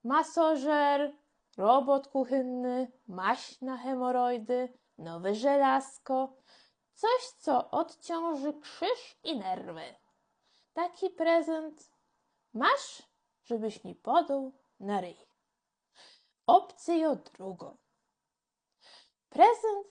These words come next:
co jak go obaczycie, to powiecie: „Co to za gówno? Co ty mi kupił?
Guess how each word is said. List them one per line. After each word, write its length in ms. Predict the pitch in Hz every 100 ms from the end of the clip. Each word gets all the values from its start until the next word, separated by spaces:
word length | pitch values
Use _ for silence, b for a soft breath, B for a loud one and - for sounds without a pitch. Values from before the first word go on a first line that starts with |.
| _
co 140 | - 302
jak 220 | 285 -
go 140 | 220
obaczycie, 840 | 214 175 180 - 359 466 - 392 381 _ _
to 100 | 226
powiecie: 560 | - 220 185 - - - _ _ _ _ _ _ _ _ _ _ _ _
„Co 180 | - 269
to 200 | 277 359
za 200 | 349 403 403
gówno? 500 | 415 285 214 196 196 - _ _ _ _ _ _ _ _ _ _ _ _ _ _ _ _ _ _ _ _
Co 180 | - 226
ty 180 | 214 277
mi 280 | 330 571 605 539
kupił? 340 | - - -